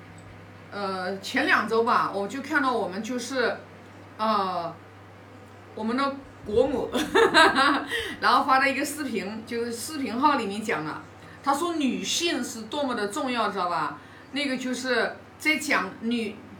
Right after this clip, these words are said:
整体的女性的这个就是文化层次、素养、认知提升了之后，然后整个社会的层次都会往上提升。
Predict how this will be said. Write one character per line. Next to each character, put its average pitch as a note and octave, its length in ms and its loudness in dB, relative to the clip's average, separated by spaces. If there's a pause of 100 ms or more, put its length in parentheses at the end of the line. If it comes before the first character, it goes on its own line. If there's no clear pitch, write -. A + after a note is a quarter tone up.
整 A#3 280 0
体 C#4 220 -4
的 A3 120 -2
女 G3 260 -2
性 E4 260 -4
的 B3 140 0
这 A3+ 220 -2
个 F#3+ 140 -2
就 G#3 220 -4
是 A3 340 -2 (360)
文 G#3 260 2
化 C#4+ 240 8
层 F3 260 -4
次、 C4 400 -4 (320)
素 E4 480 -2
养、 E3 460 0 (260)
认 D4 320 2
知 B3+ 380 -4 (100)
提 G#3 220 -6
升 D4+ 160 4
了 C4+ 140 2
之 A#3+ 140 -4
后， - 320 4
然 G3 100 0
后 C4 180 2
整 - 180 -4
个 B3 120 2
社 D#4 240 0
会 C#4+ 160 0
的 A3 100 0
层 D#3+ 220 -8
次 A3 180 -6
都 A3+ 120 -6
会 A3+ 100 2
往 F#3 200 0
上 F#3+ 140 -6
提 D#3+ 180 -10
升。 F3+ 240 -6